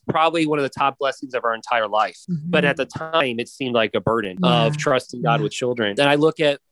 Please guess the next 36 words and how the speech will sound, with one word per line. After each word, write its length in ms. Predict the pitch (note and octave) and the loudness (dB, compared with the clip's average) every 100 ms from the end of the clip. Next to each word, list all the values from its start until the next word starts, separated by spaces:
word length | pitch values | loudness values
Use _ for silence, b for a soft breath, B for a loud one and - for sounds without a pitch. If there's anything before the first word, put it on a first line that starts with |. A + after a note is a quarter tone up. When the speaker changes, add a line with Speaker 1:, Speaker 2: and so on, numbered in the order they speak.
| _ E3+ | _ -2
Speaker 1:
early 260 | D#3 D3+ | 0 0
on 180 | D3 D3 | 0 0
in 60 | D3 | 0
our 80 | |
marriage, 360 | C#3 C#3+ D3 B2+ | 2 4 2 2
we 400 | C3+ C#3 C#3 C#3 | 4 6 6 4
agreed 380 | D3 - C#3 C#3+ | 0 2 2 2
to 100 | C#3 | -2
move 340 | C3+ C#3 C#3+ | 0 0 0
cross 300 | - D3 C#3 | 0 0 0
country 380 | - D3 - A#2 | -4 -4 0 -2
and 100 | A2+ | 2
go 80 | B2 | 0
start 280 | - C#3+ C#3 | 2 0 0
a 20 | |
church 340 | - C#3 D#3 - | 0 -2 -2 -8
together. 520 | G#2+ G2+ F#2+ F#2 - D3+ | -4 -2 -2 -4 -8 -2
We 160 | C3+ | 2
were 60 | C3 | 2
going 180 | C3+ C3+ | 2 -2
to 60 | |
this 160 | C3 - | -8 -8
one 140 | B2+ A#2 | -8 2
church, 400 | E3 E3 D#3 B2+ | 4 4 2 -6
and 240 | G#2 G#2 _ b b - | -8 -16 _ b b -8
a 40 | |
pastor 320 | - C#3 - | 0 0 0
invited 300 | C3 B2+ C3+ B2+ | 0 2 2 0
us 120 | - | -4
to 100 | B2 | -2
go 100 | B2+ | 0
plant 240 | - C3+ | 0 -2
another 200 | C3 C3 | -2 -2
church 260 | B2 B2 - | -2 -6 -6
in 80 | G#2+ | -2
Phoenix. 600 | D3 D#3 D#3 - - | 2 4 4 0 -14